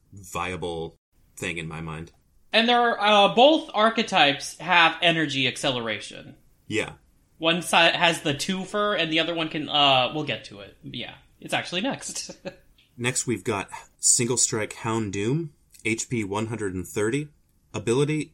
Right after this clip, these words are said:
Speaker 1: Single Strike Roar. Once during your turn, you may search your deck for a Single Strike energy card and attach it to one of your single strike Pokemon. Then, shuffle your deck. If you attached energy to a Pokemon this way,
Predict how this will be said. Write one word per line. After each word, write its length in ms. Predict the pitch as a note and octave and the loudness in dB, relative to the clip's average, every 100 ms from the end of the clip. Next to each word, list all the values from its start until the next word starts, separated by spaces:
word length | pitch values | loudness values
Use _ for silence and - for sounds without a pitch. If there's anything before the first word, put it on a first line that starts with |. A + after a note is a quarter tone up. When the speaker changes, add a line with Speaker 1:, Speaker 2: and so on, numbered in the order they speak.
| - | 2
Speaker 1:
Single 380 | - - C#3 C#3+ | 6 6 4 2
Strike 400 | - B2 A2+ F#2 | 2 0 -4 -4
Roar. 480 | F#2+ G#2+ E2+ C#2+ _ _ _ _ | -2 -2 -2 -6 _ _ _ _
Once 260 | G2+ A#2+ D3 | -4 0 0
during 200 | B2+ A#2+ | -2 -4
your 80 | A2 | -6
turn, 380 | - A#2+ A#2+ D3 A#2 | -4 -4 -2 -4 -6
you 100 | G#2+ | -6
may 140 | F#2 | -2
search 320 | - A#2 - | -2 -2 -4
your 80 | G#2+ | -6
deck 240 | F#2 A2 | -6 -8
for 160 | - F2+ | -6 -2
a 40 | |
Single 300 | F2 A#2 A2+ | 0 0 -2
Strike 400 | A2 - G#2+ G2+ - | -2 -2 -4 -6 -6
energy 300 | A2+ F#2 F2 | -6 -6 -10
card 380 | F2 E2+ G2+ _ _ _ | -8 -8 -10 _ _ _
and 120 | G2+ | -12
attach 340 | F#2+ - A2 - | -10 -6 -6 -6
it 100 | - | -6
to 140 | A2 | -6
one 260 | F#2 G#2 B2 | -4 -4 -4
of 80 | A2+ | -4
your 120 | G#2 | 0
single 320 | - A2+ A2 | 0 0 -4
strike 320 | - G#2 - | -4 -6 -6
Pokemon. 440 | G#2+ G#2 E2 B1+ - _ _ | -6 -6 -8 -12 -16 _ _
Then, 320 | A2 A#2 G2 - _ _ | -4 -4 -6 -16 _ _
shuffle 360 | - A2+ G#2+ | -6 -6 -4
your 140 | G#2 F2+ | -4 -4
deck. 380 | G#2 E2 - _ _ _ _ | -4 -6 -10 _ _ _ _
If 160 | - - | -10 -2
you 100 | A2+ | 0
attached 440 | G#2 B2+ C#3+ - - | 0 -4 -4 -6 -6
energy 320 | B2 A#2+ G#2 | -6 -6 -8
to 120 | - | -8
a 40 | G#2+ | -6
Pokemon 480 | - C#3 G#2+ F2+ F2 | -2 -2 -2 -6 -4
this 200 | E2 F2 | -6 -6
way, 280 | D#2 F2+ | -8 -10